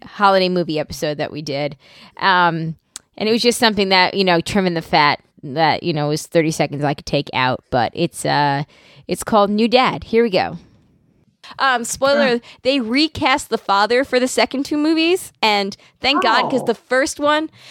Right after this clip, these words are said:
Speaker 1: but the sec-, I mean, I'm just gonna let you watch it. I'm just gonna let you watch it, but it's 'cause it, it, they're, they're beautiful. They're glorious.
Speaker 2: It's just weird.
Speaker 1: They're
Speaker 2: It's
Speaker 1: it's
Speaker 2: weird when a character like that gets recast. In the
Speaker 1: It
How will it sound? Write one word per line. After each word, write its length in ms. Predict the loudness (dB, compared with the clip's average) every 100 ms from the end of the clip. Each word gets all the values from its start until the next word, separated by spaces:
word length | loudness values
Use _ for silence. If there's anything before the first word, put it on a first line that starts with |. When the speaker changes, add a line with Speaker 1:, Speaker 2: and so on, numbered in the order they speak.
| -6
Speaker 1:
but 160 | -4 -2
the 80 |
sec-, 300 | -4 -2 -2 0
I 100 | 0
mean, 360 | 2 0 -4 -12 _ -2
I'm 140 | 0
just 140 | 0 -2
gonna 100 | -2
let 80 |
you 60 | 0
watch 200 | -4 -4
it. 140 | -10 -14 -2
I'm 80 | 2
just 80 | 4
gonna 120 | 2
let 60 |
you 60 | 0
watch 180 | -2 -4
it, 100 | -8
but 120 | -2 0
it's 240 | 0 -2
'cause 220 | 0 -2 -2 -8
it, 320 | -8 -6 -6 -4
it, 160 | -6 -6 -16 -14
they're, 420 | -6 -2 2 2
they're 220 | 2 2 2
beautiful. 480 | 2 0 2 -2
They're 160 | 2 2
glorious. 540 | 2 0 2 2 0
Speaker 2:
It's 20 | -2
just 60 | -2
weird. 360 | 0 2 0 -2
Speaker 1:
They're 100 | -8 -12 -20 _ -20 -20 -20 -20 _ -6 -4
Speaker 2:
It's 0 |
Speaker 1:
it's 140 | -2
Speaker 2:
weird 260 | 0 0 2
when 140 | 2
a 80 | 0
character 400 | 0 -2 -2 -2
like 180 | -2 0
that 160 | -2
gets 220 | -2 -6
recast. 580 | -6 -4 -4 -4 -4 -6
In 120 | -6
the 100 | -6
Speaker 1:
It 100 | -8